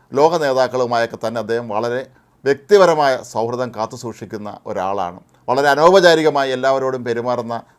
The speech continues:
നരേന്ദ്രമോദി അവർക്കെല്ലാം വളരെ ഇഷ്ടവുമാണ്. അതുകൊണ്ട് തന്നെ ആയിരിക്കാം ഒരുപക്ഷേ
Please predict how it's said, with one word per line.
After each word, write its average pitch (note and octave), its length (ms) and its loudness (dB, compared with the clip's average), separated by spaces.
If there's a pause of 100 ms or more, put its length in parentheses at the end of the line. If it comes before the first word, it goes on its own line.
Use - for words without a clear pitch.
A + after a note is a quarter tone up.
(100)
നരേന്ദ്രമോദി A2 520 -4
അവർക്കെല്ലാം G#2+ 380 -10 (180)
വളരെ G#2+ 300 -6
ഇഷ്ടവുമാണ്. F#2+ 500 -12 (380)
അതുകൊണ്ട് F#3 300 2
തന്നെ F3 220 4
ആയിരിക്കാം C#3+ 340 0 (160)
ഒരുപക്ഷേ C3+ 440 -4